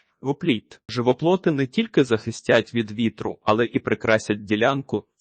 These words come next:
Цей спосіб надійний і екологічний, але час і трудовитратний.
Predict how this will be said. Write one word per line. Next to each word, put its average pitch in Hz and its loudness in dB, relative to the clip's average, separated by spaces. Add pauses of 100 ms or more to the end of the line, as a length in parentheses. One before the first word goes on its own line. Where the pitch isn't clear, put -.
Цей 143 2
спосіб - 0
надійний 120 -2
і 110 -10
екологічний, 110 -4 (220)
але 208 4
час - 0
і 123 -8
трудовитратний. 110 0